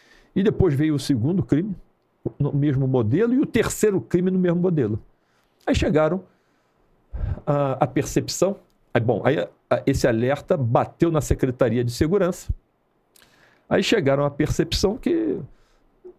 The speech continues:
alguma coisa tinha que ser feita,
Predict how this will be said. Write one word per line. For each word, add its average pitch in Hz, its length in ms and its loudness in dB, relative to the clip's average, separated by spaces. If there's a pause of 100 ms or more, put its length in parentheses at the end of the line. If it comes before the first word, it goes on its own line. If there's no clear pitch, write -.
(1000)
alguma 180 400 2
coisa 156 320 -2
tinha 156 180 -2
que - 80 -10
ser 208 120 0
feita, 190 500 -2